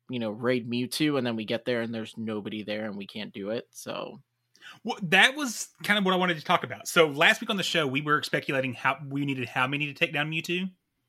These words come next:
Speaker 1: Five?
Speaker 2: No,
Speaker 1: I,
Speaker 2: we
Speaker 1: I
Speaker 2: said
Speaker 1: wasn't on the
Speaker 2: eight.
Speaker 1: show
Speaker 2: We
Speaker 1: last
Speaker 2: said
Speaker 1: week,
Speaker 2: eight to
Speaker 1: so.
Speaker 2: ten, I think it was.
Speaker 1: Eight to ten, okay. Where it's
Speaker 2: That
Speaker 1: normally
Speaker 2: was
Speaker 1: five?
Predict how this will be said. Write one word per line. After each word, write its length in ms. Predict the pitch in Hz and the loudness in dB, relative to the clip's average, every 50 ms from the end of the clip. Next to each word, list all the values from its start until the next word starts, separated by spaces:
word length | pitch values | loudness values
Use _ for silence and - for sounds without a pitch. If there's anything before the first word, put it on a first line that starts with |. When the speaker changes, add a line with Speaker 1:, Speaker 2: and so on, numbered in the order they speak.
| _ _ _ _ _ _ _ _ _ _ _ _ _ _ _ | _ _ _ _ _ _ _ _ _ _ _ _ _ _ _
Speaker 1:
Five? 440 | _ - - - 95 113 160 175 _ _ _ _ _ _ _ _ _ _ _ _ _ _ _ _ _ _ _ - 120 | _ -12 -10 -8 -6 -6 -8 -10 _ _ _ _ _ _ _ _ _ _ _ _ _ _ _ _ _ _ _ 0 0
Speaker 2:
No, 60 | 123 | 2
Speaker 1:
I, 20 | |
Speaker 2:
we 140 | 110 - 127 | 4 4 4
Speaker 1:
I 20 | 131 | 6
Speaker 2:
said 80 | 123 | 4
Speaker 1:
wasn't 200 | 123 113 127 117 | 2 0 2 4
on 100 | 147 160 | 6 6
the 60 | 156 | 6
Speaker 2:
eight. 20 | - | 4
Speaker 1:
show 200 | - 117 107 95 95 98 | 0 -6 -6 -6 -4 -2
Speaker 2:
We 100 | 151 165 | 0 2
Speaker 1:
last 0 | |
Speaker 2:
said 140 | - 196 - | 2 2 6
Speaker 1:
week, 80 | - | 8
Speaker 2:
eight 140 | 170 160 - | 8 8 6
to 60 | - 123 | 4 -6
Speaker 1:
so. 60 | - | -6
Speaker 2:
ten, 340 | - - - 147 123 107 107 | -6 -4 -2 -2 -2 -2 -4
I 60 | 101 | -6
think 180 | - 123 - | -8 -8 -8
it 80 | 131 113 | -8 -8
was. 120 | 113 107 117 | -8 -6 -8
Speaker 1:
Eight 120 | 131 - - | -8 -6 -4
to 80 | 147 120 | -6 -4
ten, 340 | - 139 135 117 110 101 - - | -2 -2 -2 -2 -4 -8 -10 -10
okay. 320 | 120 - 123 127 143 147 _ _ _ _ _ _ _ _ _ _ _ _ _ _ _ _ _ _ _ _ _ _ _ _ | -8 -6 -4 -6 -6 -8 _ _ _ _ _ _ _ _ _ _ _ _ _ _ _ _ _ _ _ _ _ _ _ _
Where 160 | - 143 139 | 2 2 2
it's 120 | 127 - - | 2 2 2
Speaker 2:
That 80 | 127 | 2
Speaker 1:
normally 340 | 131 131 135 139 127 120 113 | 2 2 2 2 0 0 0
Speaker 2:
was 100 | 107 - _ - | -4 -6 _ -10
Speaker 1:
five? 460 | - - 113 110 123 165 175 - | -4 -2 -2 0 -2 -2 -6 -10